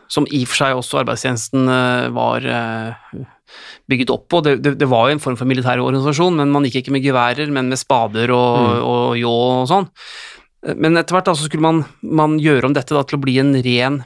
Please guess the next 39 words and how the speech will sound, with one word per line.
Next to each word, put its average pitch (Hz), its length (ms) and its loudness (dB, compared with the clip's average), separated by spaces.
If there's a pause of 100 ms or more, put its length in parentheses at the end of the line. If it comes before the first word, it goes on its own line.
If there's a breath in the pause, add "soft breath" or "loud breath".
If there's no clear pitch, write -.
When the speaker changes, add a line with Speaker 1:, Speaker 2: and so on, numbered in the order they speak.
Speaker 1:
militærtjeneste, 131 760 -2
og 143 180 -2
man 143 80 -2
skulle 147 240 -12
trene 123 180 -2
da 131 100 -4
disse 131 280 -6
guttene 131 560 -2
og 127 220 0
unge 127 100 2
mennene 123 320 0
opp 127 180 -6
til 127 120 -4
å 120 80 -2
bli 113 60 -2
soldater. 113 340 -6 (180)
Speaker 2:
Mellom, 127 320 4 (540)
eh, 120 400 2
det 123 80 0
er 120 100 -2
snakk - 200 -8
om, 123 80 -2
i - 20 0
hvert 113 80 -4
fall 123 100 -6
skriver 117 220 -2
de 110 60 -2
i 107 40 -4
boka, 127 300 0
mellom 113 340 -2
syttifem 117 480 -6
tusen, 107 480 -4
eh, 107 220 -2
norske 107 240 -6
menn 120 200 0
mellom 110 280 0
atten 104 240 -4
og 87 80 -4
tjuetre. 90 300 -4